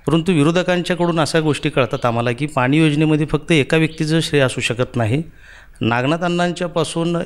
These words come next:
आत्तापर्यंतच्या सर्व आजी माजी आमदारांनी म्हणा किंवा इथल्या प्रत्येक माणसाचं त्याच्यामध्ये मोल आहे, तरीसुद्धा टेंबू योजनेच्या जे टप्पा क्रमांक असतील, तो जास्तीत जास्त निधी आपल्याच कालावधीत आला. हे नेमकं काय गणित आहे आणि ह्या इलेक्शनचे तुमचे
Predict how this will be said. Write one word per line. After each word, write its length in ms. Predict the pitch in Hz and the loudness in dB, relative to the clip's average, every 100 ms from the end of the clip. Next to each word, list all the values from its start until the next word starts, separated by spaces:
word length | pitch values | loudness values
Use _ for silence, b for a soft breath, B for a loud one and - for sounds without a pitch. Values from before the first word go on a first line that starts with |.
| 160 | -4
आत्तापर्यंतच्या 680 | 139 131 160 151 160 151 170 | -4 -2 -2 -2 -2 -2 -4
सर्व 220 | 185 196 | -2 0
आजी 240 | 165 143 | 0 0
माजी 320 | 151 143 139 156 | 0 0 0 -2
आमदारांनी 500 | 139 135 135 139 135 | -2 0 2 0 0
म्हणा 260 | 135 135 - B B - | -2 -4 -8 B B -4
किंवा 160 | 143 143 | 0 0
इथल्या 280 | 135 156 | 0 -2
प्रत्येक 420 | 160 143 - 170 156 | 0 -4 -2 -4 0
माणसाचं 420 | 143 127 170 180 | -2 0 -4 -4
त्याच्यामध्ये 560 | 156 147 147 143 147 156 B B | -4 -2 0 2 2 0 B B
मोल 180 | 143 139 | 2 2
आहे, 140 | 120 135 - | 0 -2 -2
तरीसुद्धा 440 | 151 - 180 190 180 - | -2 0 0 0 -2 -4
टेंबू 240 | 143 160 | -2 2
योजनेच्या 600 | 175 151 170 165 180 185 175 - - - 123 | 2 2 0 0 0 0 -2 -10 -18 -16 -4
जे 100 | 131 | -2
टप्पा 300 | - 139 160 | -2 -4 -4
क्रमांक 360 | 151 160 160 139 | -2 -2 0 -2
असतील, 300 | - - 104 B B B 156 | -6 -8 -14 B B B -4
तो 60 | |
जास्तीत 360 | 139 135 - 170 | 0 0 0 0
जास्त 240 | 180 170 170 | 0 0 0
निधी 180 | 156 | 2
आपल्याच 380 | 165 131 160 190 | 2 0 -2 -2
कालावधीत 480 | 180 156 147 139 139 | 0 0 0 -2 -4
आला. 220 | 120 135 - B B 180 | -4 -4 -8 B B 0
हे 40 | |
नेमकं 320 | 175 170 196 | 0 0 -2
काय 220 | - 180 | 0 0
गणित 280 | 165 151 135 | 2 0 2
आहे 160 | 131 160 - | -2 -4 -4
आणि 160 | 143 | -2
ह्या 320 | 131 147 165 - - - | 0 2 2 -2 -14 -8
इलेक्शनचे 600 | 135 135 151 170 160 175 175 | -4 -2 0 0 0 0 0
तुमचे 420 | 156 131 156 | 0 2 2